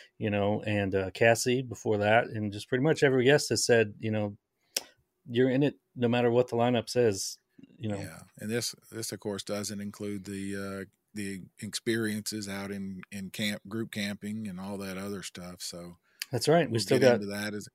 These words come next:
Speaker 2: comes out, yeah.
Speaker 1: we still got announcements coming up and, you know, of course, the Who stage and, yeah, like you said,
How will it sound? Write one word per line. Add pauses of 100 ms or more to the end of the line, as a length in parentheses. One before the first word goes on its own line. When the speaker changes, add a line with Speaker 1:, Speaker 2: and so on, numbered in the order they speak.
Speaker 2:
comes
out,
yeah. (100)
Speaker 1:
we
still
got
announcements
coming
up
and,
you
know,
of
course,
the
Who
stage
and,
yeah,
like
you
said,